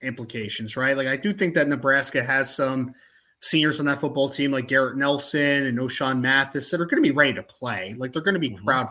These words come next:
Speaker 1: football players and wanna end their season off right. I think Wisconsin ultimately does win this game 'cause I still, I'm still high on Braylon Allen and everything that he can do running the football. So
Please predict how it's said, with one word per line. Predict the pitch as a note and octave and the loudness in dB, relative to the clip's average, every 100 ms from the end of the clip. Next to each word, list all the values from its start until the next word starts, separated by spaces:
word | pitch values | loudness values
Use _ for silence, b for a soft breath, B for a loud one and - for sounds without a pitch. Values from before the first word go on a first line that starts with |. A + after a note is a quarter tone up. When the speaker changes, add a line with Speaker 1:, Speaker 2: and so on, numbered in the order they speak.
| - | -6
Speaker 1:
football | D3 B2+ A#2 | -6 -4 -4
players | - B2 C3 B2 | -2 0 0 -2
and | A#2+ | -6
wanna | C3 C3 A#2 B B B B C#3 | -4 -4 -4 B B B B 0
end | D#3+ | 2
their | D3+ | 2
season | D3 D3 B2+ | 0 -2 0
off | B2+ A#2+ - | -2 -4 -4
right. | C3 B2 B2 - B B - | -2 0 -2 -6 B B -2
I | F3 | 2
think | A#3+ F#3 | 2 2
Wisconsin | E3 - E3+ E3 D#3 | 0 4 4 4 0
ultimately | D3+ D#3 D3+ C#3+ - - | 0 -2 -2 -2 -4 -2
does | C#3 D3+ D#3 D3 - - - _ _ _ C3+ | 2 4 2 0 -2 -2 -6 _ _ _ -4
win | C#3 E3 | 0 2
this | E3+ E3 - | 2 0 0
game | D#3 E3 E3 | 2 4 2
'cause | C#3+ C3 | 0 -2
I | |
still, | B2+ - E3 D#3+ - D3 - | -2 2 4 2 0 -8 -2
I'm | F3 | 0
still | E3+ G#3 E3 | 2 0 2
high | D#3+ D3+ | 4 4
on | D3 C3 | 2 0
Braylon | C#3+ C#3+ C3 | 0 2 2
Allen | C3 C#3 C#3 C#3 C3+ | 2 2 0 -2 -2
and | C3+ | 0
everything | C#3 C3+ C#3 | 0 0 -4
that | B2+ | -6
he | C3+ C#3 | -4 -6
can | C#3+ B2+ | -6 -4
do | C3 C3+ B2 | -2 -2 -2
running | B2+ C3 | -2 -2
the | A#2 | -4
football. | - D3 - C3+ C3+ | -4 -6 -2 2 2
So | C3 D3+ C#3 | 2 2 0